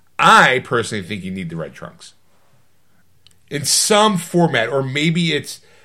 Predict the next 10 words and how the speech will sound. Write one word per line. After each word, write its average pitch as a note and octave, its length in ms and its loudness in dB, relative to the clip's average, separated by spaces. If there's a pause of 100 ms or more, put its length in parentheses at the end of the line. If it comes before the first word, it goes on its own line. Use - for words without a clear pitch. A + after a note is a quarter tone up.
(160)
maybe C3+ 280 0
it's A#2 160 -8
worked A#2+ 500 -2
into B2 320 -10
the A2 100 -8
suit B2 400 -6
where G#2+ 320 -2
it's G2 280 -10
maybe G2+ 400 -6
a E2+ 200 -8